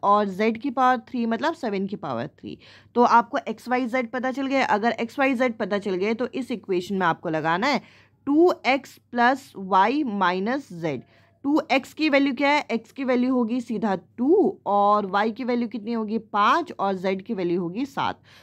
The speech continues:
तो अगर हम इसे सॉल्व करते हैं तो टू टू ज़ा फ़ोर, फ़ोर में हम फ़ाइव, अ, जोड़ेंगे तो आएगा नौ।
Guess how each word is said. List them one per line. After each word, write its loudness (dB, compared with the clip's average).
तो 4
अगर 6
हम 0
इसे -6
सॉल्व 0
करते -6
हैं -6
तो -2
टू -4
टू -2
ज़ा 0
फ़ोर, 0
फ़ोर 4
में 0
हम -2
फ़ाइव, 2
अ, 0
जोड़ेंगे 0
तो 0
आएगा 2
नौ। 0